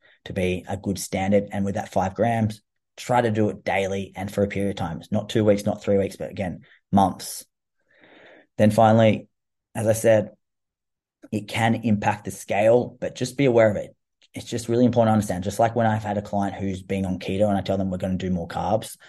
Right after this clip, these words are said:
the scale will go up, but I'm just preparing them for that. It doesn't mean anything negative, and often it actually means more positives 'cause they're probably gonna start to perform better. So I hope that was a cool little crash course on creatine, guys. If you learned something, please,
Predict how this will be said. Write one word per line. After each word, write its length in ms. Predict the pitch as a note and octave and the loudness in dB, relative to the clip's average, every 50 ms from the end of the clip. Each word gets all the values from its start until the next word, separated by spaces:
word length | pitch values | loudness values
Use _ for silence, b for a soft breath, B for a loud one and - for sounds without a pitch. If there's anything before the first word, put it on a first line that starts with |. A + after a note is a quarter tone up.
| B B B _ | B B B _
the 40 | - | -4
scale 260 | - - G#2 G#2+ A2 | 0 2 4 4 4
will 80 | A2 | 2
go 160 | G2+ G#2 G#2 G#2 | 4 6 6 6
up, 200 | G2 - - - | 6 4 -2 -6
but 60 | D#2+ | -6
I'm 120 | F2 F#2+ | -6 -6
just 160 | F#2+ G2+ - | -6 -8 -10
preparing 400 | - - - - G2+ G2 F#2+ G2+ | -10 -12 -2 0 2 2 2 2
them 80 | G2 F#2 | 0 0
for 260 | F#2 - G2 F#2 F2+ | -2 -4 -4 -4 -4
that. 100 | E2 F2 | -6 -6
It 100 | - - | -8 -6
doesn't 340 | - F2 F#2 F#2+ G2+ - G2+ | -4 -4 -2 -2 -2 0 0
mean 400 | G2 F#3+ F#3+ F#3+ F#2+ - G3 b b b b _ _ | 0 0 -2 -2 -2 -4 -4 b b b b _ _
anything 320 | - G3 F#3 F#2+ F#2+ F#2+ | -4 -2 -2 0 0 2
negative, 340 | G2 G2 F#2+ G#2+ A2 B2 A2 | 2 2 2 4 4 4 4
and 120 | G2 F#2+ | 2 0
often 280 | F#2 F#2+ - - - G2+ | 0 -2 0 2 2 2
it 60 | G2+ | 2
actually 380 | G2 F2 F2+ F#2 - - G2 F#2+ | 0 -2 -6 -8 -8 -6 -6 -4
means 320 | F#2 F#2 F#2 F2 - - | -4 -4 -6 -6 -8 -2
more 260 | - G2+ G#2+ A#2+ B2 | 2 4 6 6 6
positives 420 | A#2+ - - G2+ F#2 F2+ F#2 F#2+ - | 4 2 -2 0 0 -2 -4 -6 -6
'cause 160 | - - - | -8 -8 -6
they're 120 | - F2+ | -6 -6
probably 320 | F#2 - - F#2+ F#2 G2 F#2 | -8 -4 -4 -4 -2 -2 -2
gonna 360 | F#2+ F#2 F#2+ G#2 G#2+ G#2+ - _ _ | -2 0 0 -2 -2 -4 -10 _ _
start 320 | - - - F2+ F2+ - - - _ _ | -20 -6 -4 -4 -4 -4 -6 -12 _ _
to 80 | - - | -16 -16
perform 540 | - - - - - F#2+ F2+ E2+ F2+ F2 | -16 -20 -18 -8 -6 -6 -6 -6 -8 -10
better. 360 | - _ E2+ E2+ - - - - - - _ _ _ _ _ _ _ _ b b b b b b b b b | -8 _ -8 -6 -6 -8 -10 -12 -14 -16 _ _ _ _ _ _ _ _ b b b b b b b b b
So 280 | - - A2 - - - | 0 2 4 4 4 4
I 80 | G#2+ | 0
hope 240 | - - A#2+ C3 B2+ | 2 6 6 6 6
that 140 | A#2+ C3 B2+ | 8 6 6
was 100 | B2+ A2+ | 6 4
a 40 | A#2 | 2
cool 340 | A#2 - B2+ A#2+ A#2 A2+ A2 | 0 2 2 2 4 4 4
little 200 | A#2 A2+ A2 G#2+ | 4 2 2 0
crash 380 | A2 - - A2 G2+ - - | 0 0 0 2 2 0 -4
course 280 | - - - G#2+ G2+ - | -8 -6 -4 -4 -2 0
on 140 | G#2 G2+ G2+ | -2 -2 0
creatine, 500 | - G#2 G2+ G2+ G2+ G#2 G#2 G2+ G2+ G2+ | 0 -2 -2 -2 -2 -4 -4 -4 -2 -2
guys. 320 | G#2 G2 F#2+ G2 G2 - - | -2 -2 -2 -4 -6 -8 -8
If 180 | - A2 G2+ A2 | -8 -8 -4 -4
you 140 | G#2 G#2 G2+ | -2 0 0
learned 340 | G2+ G#2+ A2 A2+ A#2 A2+ | 2 4 4 4 4 4
something, 600 | A2+ - A#2 A2 A2 - - A2+ A2 A2 G#2+ G#2+ b b b b b b b b b b _ | 2 2 2 2 2 0 -2 0 0 0 0 -2 b b b b b b b b b b _
please, 460 | - - A2+ A2+ A#2 A#2 A#2 A2 - | -2 0 2 4 4 2 0 -2 -6